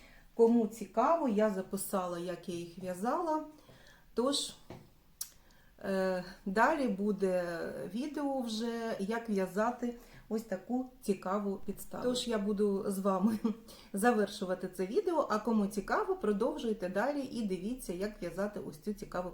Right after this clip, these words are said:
підставочку. Все, ще раз запрошую вас до перегляду відео дівчаток, і я теж буду дивитись, тому що ще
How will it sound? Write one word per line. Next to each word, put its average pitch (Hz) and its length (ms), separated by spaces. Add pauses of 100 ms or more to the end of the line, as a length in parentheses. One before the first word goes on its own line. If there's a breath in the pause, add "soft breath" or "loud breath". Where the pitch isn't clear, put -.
(100)
підставочку. - 720 (360 loud breath)
Все, 190 260
ще 254 300
раз 208 180
запрошую 202 640
вас 175 200
до 196 160
перегляду 175 680 (340 loud breath)
відео 185 400
дівчаток, 262 680
і 233 80
я 233 120
теж 233 220
буду 208 260
дивитись, 208 500
тому 208 280
що 208 160
ще 202 300